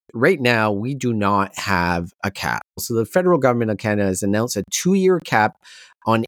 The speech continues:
international student permits, aiming to address the concerns about the impact of growing numbers of international students on the housing market. Immigration Minister Mark Miller revealed that approximately three hundred and sixty thousand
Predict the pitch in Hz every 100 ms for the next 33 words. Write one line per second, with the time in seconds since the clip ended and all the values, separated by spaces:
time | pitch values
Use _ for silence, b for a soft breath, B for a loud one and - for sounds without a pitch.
0 | - 160 - 156 123 123 139 117 - -
1 | 135 135 127 117 110 107 - - b b
2 | _ _ 143 190 190 123 113 - 110 117
3 | 113 - 101 104 - 117 123 113 - 104
4 | 98 104 107 - 131 175 - 82 82 104
5 | 95 110 131 151 123 110 104 98 101 90
6 | - 113 127 - 110 98 98 104 92 -
7 | 104 98 95 - - _ 147 151 151 117
8 | 110 104 101 - 110 113 110 90 90 85
9 | 78 - - - - B B B 160 175
10 | 180 170 151 139 120 110 104 117 104 101
11 | 110 147 135 110 113 104 104 107 117 110
12 | 87 - - - 131 - - 143 135 113
13 | 98 - 139 180 175 - 131 135 127 98
14 | 90 - - 160 160 - 135 113 107 104
15 | 101